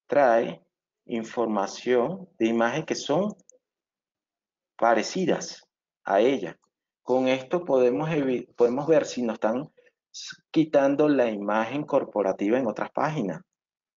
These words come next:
¿Qué tipo de score web tiene la imagen? Un cero coma siete es de descripción, que es de una entidad de turismo. ¿Qué tipo de violencia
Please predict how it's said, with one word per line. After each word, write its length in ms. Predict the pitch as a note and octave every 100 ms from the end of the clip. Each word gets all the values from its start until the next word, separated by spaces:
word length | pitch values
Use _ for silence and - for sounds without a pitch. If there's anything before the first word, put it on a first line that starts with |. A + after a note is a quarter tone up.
| _ _ _ -
¿Qué 200 | D3+ E3
tipo 420 | D#3+ F#3+ F#3+ E3
de 140 | D3 B2+
score 640 | - - D#3 D3 A#2+ G#2+ C3+
web 440 | C3+ C3 A#2+ - - -
tiene 320 | B2+ B2 A#2
la 120 | G#2
imagen? 500 | F#2+ G#2 A2 G2 - _
Un 180 | - A#2
cero 240 | E3 E3+ E3+
coma 240 | D3 A#2+
siete 520 | - E3+ F3 E3+ -
es 100 | A2+
de 100 | B2
descripción, 680 | C#3+ C#3 - D#3 - C#3 C#3+
que 140 | A#2
es 80 | G#2+
de 60 | G#2
una 220 | G#2+ A#2
entidad 280 | C#3 A2+ F#2+
de 100 | F#2+
turismo. 480 | A#2 F#3 - F#2 - _ _ _ _ _ _ _ _ _ _ _ _ _ _ _ _ _ _ _ _ _ _ - - - -
¿Qué 300 | D3+ E3 E3
tipo 680 | F#3+ F#3+ F#3+ E3+ F#3 F3+ - _ -
de 140 | B2+
violencia 800 | B2+ B2 B2+ C3+ C3 - D3 C#3